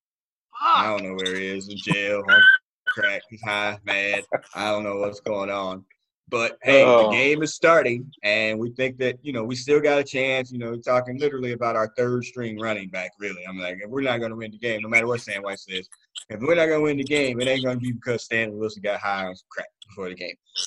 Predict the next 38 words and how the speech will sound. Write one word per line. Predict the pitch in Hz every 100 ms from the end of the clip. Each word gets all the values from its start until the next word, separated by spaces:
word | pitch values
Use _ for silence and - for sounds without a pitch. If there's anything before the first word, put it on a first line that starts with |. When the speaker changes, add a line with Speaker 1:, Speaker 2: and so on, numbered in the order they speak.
| - - -
Speaker 1:
We're | 95
gonna, | 92
you | 104
know, | 85 - - - - - - _
go | - 143 143
in | 143
there | 139 143 139 131
and | 113 - -
do | - 147
our | 139 135
best, | 120 127 131 -
whatever. | 123 120 120 131 127
We | 117 107
got | 110 98
a | 98 98 -
decent | 156 151 151 143
enough | 139 135 127
defense, | 143 147 143 139 131 - - - - 110
more, | 120 117 117
you | 139
know, | 117
opportunistic, | 110 127 131 127 151 151 156 - _
so | - 147
to | 131
speak. | 143 151 151 - - - _
You | 120
know, | 107
we | 104 127
really | 131 123
got | 120 117
a |
chance | 110 127 117 110
to | - 104 -
do | 127
something | 123 113 110
special | 101 - 110 - 101
here. | 98 92 - _ _ _ - _ _ _ _ _ _ _ _ -
<sighs> | -